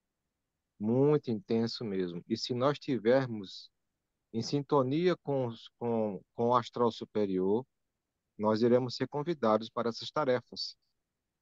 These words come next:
que são muitas, gente. Vocês não têm ideia. Imagina o que é uma transição planetária com bilhões de seres.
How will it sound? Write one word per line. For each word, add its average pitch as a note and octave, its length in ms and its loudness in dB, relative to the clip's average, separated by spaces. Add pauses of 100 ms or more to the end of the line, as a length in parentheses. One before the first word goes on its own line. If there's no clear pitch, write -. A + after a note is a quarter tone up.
(480)
que - 60 -12
são D3+ 220 -2
muitas, D3 540 0
gente. E2 340 -8
Vocês C3 200 -4
não B2 120 -2
têm D3+ 300 -4
ideia. G2+ 460 2 (360)
Imagina D3+ 720 2
o F3 60 -4
que D3 340 -4
é D3+ 380 0
uma C3 220 0
transição E3+ 680 0
planetária D3 840 0 (460)
com D#3+ 240 4
bilhões F#3+ 840 4
de F3+ 100 -4
seres. - 720 -2